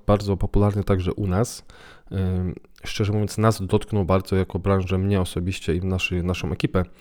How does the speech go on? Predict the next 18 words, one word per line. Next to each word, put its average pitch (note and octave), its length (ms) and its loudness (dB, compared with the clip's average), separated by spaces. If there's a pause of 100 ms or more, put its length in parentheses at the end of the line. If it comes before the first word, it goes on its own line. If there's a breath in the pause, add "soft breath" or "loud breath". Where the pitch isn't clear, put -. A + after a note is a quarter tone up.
(400 loud breath)
y, F2+ 380 0
jako F2+ 280 0
branżę F2+ 360 2
gastronomiczną, F#2+ 880 0
szczególnie G2 580 0
w, - 420 -18
właśnie F#2 440 -2
w E2+ 100 -8
Mins F#2+ 340 -2
Onigiri, F2+ 440 0
no A#2 120 0
bo G2+ 100 -2
nie G#2 140 0
ukrywam, G#2+ 380 0
że G2 60 2
spora G#2 320 0
część - 440 -4
kanapek G2 600 -2